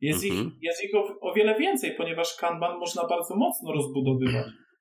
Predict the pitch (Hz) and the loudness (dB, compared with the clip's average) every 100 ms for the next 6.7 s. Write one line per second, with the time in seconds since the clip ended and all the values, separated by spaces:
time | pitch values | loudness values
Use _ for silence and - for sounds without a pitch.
0 | _ _ _ _ _ _ _ - - 107 | _ _ _ _ _ _ _ -12 -4 -4
1 | - 95 - - 98 98 - 104 101 104 | 0 0 0 0 0 0 -4 -4 -4 0
2 | 117 110 160 120 110 113 123 131 117 - | 0 2 2 0 -2 -2 0 0 -2 -4
3 | 110 101 101 107 123 92 92 95 87 - | -4 -2 -2 -4 -4 -2 -2 -6 -12 -18
4 | _ _ - - - 95 - 196 120 - | _ _ -14 -8 -4 0 0 -2 -6 -8
5 | - _ _ _ _ - 214 233 - - | -16 _ _ _ _ -8 -6 -2 -2 -2
6 | - - - - 117 - - | -8 -6 -8 -4 -4 -4 -8